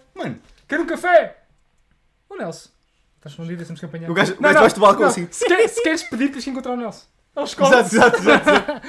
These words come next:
Speaker 2: <laughs> Tens que ir lá.
Speaker 1: Pá, isso era um conceito para um bar.
Speaker 2: Isso era
Speaker 1: Chegavas
Speaker 2: genial.
Speaker 1: lá e, tipo, não sabes onde é que está o
Speaker 2: Não
Speaker 1: dono.
Speaker 2: sabes.
Speaker 1: Ou não sabias quem era o dono.
Speaker 2: Boa, e tinhas que perceber quem é que era.
Speaker 1: Tipo,
Speaker 2: Tinhas três tentativas.
Speaker 1: e há, tinhas de estar em não, e era um gajo que estava assim a fumar um cigarro.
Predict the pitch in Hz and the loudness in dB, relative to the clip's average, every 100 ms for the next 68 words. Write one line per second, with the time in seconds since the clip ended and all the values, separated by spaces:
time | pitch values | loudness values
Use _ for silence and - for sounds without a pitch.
0 | 330 262 262 - 262 254 254 254 269 190 | -16 -12 -10 -6 -4 -2 -2 -4 -6 -4
1 | 156 - 160 - 160 175 170 156 - - | -6 -6 -10 -10 -12 -8 -8 -10 -4 -2
2 | 359 - 262 175 185 185 190 196 196 190 | 0 -2 -2 -4 -6 -12 -14 -12 -10 -10
3 | 190 196 196 202 202 175 - _ _ 220 | -10 -12 -14 -12 -14 -16 -20 _ _ -4
4 | 247 - 220 - 233 226 220 175 175 156 | -4 -8 -12 -12 -10 -8 -8 -10 -12 -14
5 | 95 _ - _ - 156 220 220 190 208 | -18 _ -20 _ -18 -4 0 2 0 -6
6 | 202 - 190 - - 202 226 220 220 175 | -10 -10 -16 -14 -16 -14 -10 -12 -10 -12
7 | 147 - 160 - - 226 254 247 247 240 | -14 -14 -16 -10 -6 -6 -6 -8 -10 -12
8 | 202 160 - 226 196 190 160 151 156 147 | -14 -16 -16 -12 -6 -6 -6 -10 -8 -8
9 | 160 160 156 160 156 160 156 143 151 147 | -8 -6 -6 -6 -10 -14 -14 -14 -16 -12
10 | 151 | -12